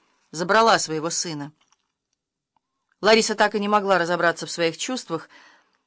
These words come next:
То, что Даню может забрать Инна или Илья, ей даже в голову не приходило. Ей много чего в голову не приходило. Например, то, что Илья женится и родит еще одного ребенка.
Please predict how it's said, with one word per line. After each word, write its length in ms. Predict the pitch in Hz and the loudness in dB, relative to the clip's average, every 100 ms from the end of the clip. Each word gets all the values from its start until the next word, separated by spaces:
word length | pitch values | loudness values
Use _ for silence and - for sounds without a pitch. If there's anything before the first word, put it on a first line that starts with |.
| _ | _
То, 120 | - 240 | 2 2
что 200 | - 233 | 2 2
Даню 340 | 202 233 220 | 6 6 4
может 260 | 214 214 190 | 0 0 0
забрать 400 | 208 208 208 - | 2 2 2 -2
Инна 320 | 226 214 202 | -4 -2 0
или 440 | - 202 196 202 196 | -2 -2 -2 -2 -2
Илья, 400 | 185 175 220 247 | -4 0 2 2
ей 240 | 190 202 | 0 -4
даже 260 | 190 196 202 | -4 -4 -6
в 100 | 190 | -4
голову 340 | 247 269 208 | -2 0 0
не 120 | 190 | -4
приходило. 680 | 180 170 196 175 175 151 143 - - - _ _ _ - | -8 -6 -6 -4 -4 -6 -8 -10 -20 -20 _ _ _ -6
Ей 160 | 233 | 2
много 400 | 254 269 220 160 | 4 6 6 2
чего 240 | 160 165 160 | -4 -4 -4
в 60 | |
голову 320 | 151 165 156 | -2 -2 -2
не 120 | 160 160 | -4 -8
приходило. 520 | 160 - 165 160 160 | -10 -10 -8 -6 -6
Например, 480 | 180 208 226 247 233 | -6 -4 0 0 0
то, 180 | 262 | -2
что 240 | 254 - 226 | -2 0 -2
Илья 280 | 214 226 226 | 0 -2 -2
женится 520 | 196 208 202 - 196 | -2 -4 -4 -6 -2
и 40 | |
родит 340 | 190 190 226 208 | 0 0 -2 -6
еще 300 | 160 - 156 | -6 -6 -6
одного 260 | 151 151 | -6 -6
ребенка. 640 | 151 147 170 196 185 180 | -8 -8 -6 -6 -4 -8